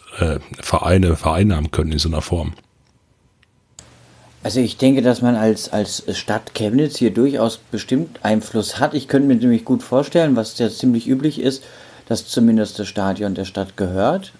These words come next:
Speaker 2: oder, ähm, sie zumindest in dieser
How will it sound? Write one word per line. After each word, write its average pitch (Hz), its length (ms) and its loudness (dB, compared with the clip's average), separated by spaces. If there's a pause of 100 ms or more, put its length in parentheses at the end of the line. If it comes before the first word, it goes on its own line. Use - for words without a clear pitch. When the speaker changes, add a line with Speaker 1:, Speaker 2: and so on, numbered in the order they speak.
Speaker 2:
oder, 107 720 4
ähm, 98 180 0
sie 101 160 -6
zumindest 107 560 -2
in 98 180 -2
dieser 98 380 -2